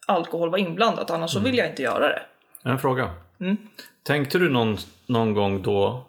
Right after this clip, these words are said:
Speaker 2: på, innan du slutade,
Speaker 1: Mm.
Speaker 2: det kan ju varit när du blev äldre också, tänkte du då någon gång på hur din relation till alkoholen var? Alltså, reflekterade du över att du tänkte på alkohol så mycket?
Speaker 1: Nej, in-, inte då.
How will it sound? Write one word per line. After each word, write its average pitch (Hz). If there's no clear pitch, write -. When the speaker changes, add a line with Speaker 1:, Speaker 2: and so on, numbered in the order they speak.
Speaker 2:
på, -
innan 113
du 95
slutade, 101
Speaker 1:
Mm. 185
Speaker 2:
det 110
kan 104
ju 98
varit 98
när 101
du 98
blev 98
äldre 101
också, -
tänkte 131
du 156
då 110
någon 101
gång 95
på 98
hur 135
din 107
relation 110
till 98
alkoholen 104
var? -
Alltså, 131
reflekterade 131
du 107
över 101
att 101
du 104
tänkte 101
på 110
alkohol 101
så 107
mycket? 104
Speaker 1:
Nej, 285
in-, 294
inte 262
då. 214